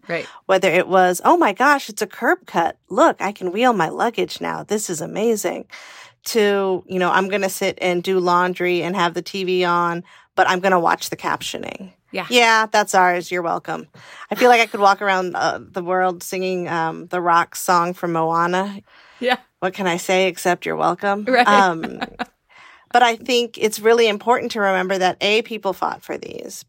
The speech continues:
Speaker 2: B, people were denied the right to these for years. And C, it really says something that in this day and age, society is like, "Oh, this is wonderful. We should totally use it now and forget the original reason why it exists."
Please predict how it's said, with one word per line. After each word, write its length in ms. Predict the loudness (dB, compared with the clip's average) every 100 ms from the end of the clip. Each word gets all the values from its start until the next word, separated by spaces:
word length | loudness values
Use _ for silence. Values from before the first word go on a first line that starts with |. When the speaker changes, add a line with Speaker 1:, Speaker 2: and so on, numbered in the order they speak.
| -4
Speaker 2:
B, 600 | -2 0 -2 -6 -8 -12
people 260 | -8 -2 2
were 160 | 2
denied 460 | 0 -2 -2 -2 -4
the 100 | -6
right 320 | -6 -6 -6
to 120 | -8
these 300 | -10 -10 -12
for 160 | -12 -12
years. 680 | -10 -10 -10 -10 -12 -14 -16 -20 -20 -20 -20 _
And 300 | 2 2 2
C, 300 | -4 -4 0
it 120 | 0 2
really 280 | 0 0
says 300 | 0 0 0
something 500 | 0 -2 -2 -4 -2
that 200 | -2 -2
in 60 | -2
this 220 | -6 -6
day 220 | -6 -4
and 140 | -4 -4
age, 580 | -4 -6 -8 -12 -14 -16 _ _ _ -12
society 580 | -8 -2 0 2 2 0
is 140 | 0
like, 180 | -2 0
"Oh, 320 | 4 4 4 2
this 240 | -2 -2
is 180 | -4 2
wonderful. 460 | 2 2 0 -2
We 120 | -2 -6
should 180 | -8
totally 400 | -2 -2 -2 -4
use 220 | -4 -4 -4
it 100 | -2
now 220 | 0 0
and 100 | -2
forget 280 | -4 -6 -4
the 140 | -2
original 420 | -2 -4 -4 -4
reason 340 | -4 -6 -8 -10
why 120 | -10
it 180 | -12 -14
exists." 720 | -16 -16 -14 -14 -14 -16